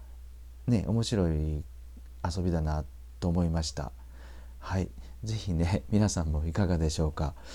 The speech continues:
あの、リキュールを一本。おすすめはね、僕も昨日使った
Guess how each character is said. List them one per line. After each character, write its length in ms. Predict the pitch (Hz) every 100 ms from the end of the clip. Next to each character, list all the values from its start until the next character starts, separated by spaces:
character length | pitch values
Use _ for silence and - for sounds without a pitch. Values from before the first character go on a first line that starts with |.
| - - -
あ 80 |
の、 400 | 85 80 80 82 82
リ 140 | 95
キ 140 | -
ュ 160 | 101 85
ー 20 |
ル 100 | 78
を 140 | 76 82
一 140 | 98
本。 420 | 101 - 85 80 - - - - -
お 100 | 151
す 160 | - 165
す 160 | -
め 140 | 151 143
は 180 | 135
ね、 520 | 127 131 110 80 78 - - - - - - - -
僕 220 | 107 98
も 140 | 104 82
昨 220 | 104 90
日 40 | 78
使 220 | - 82
っ 60 | 78
た 400 | - 87 82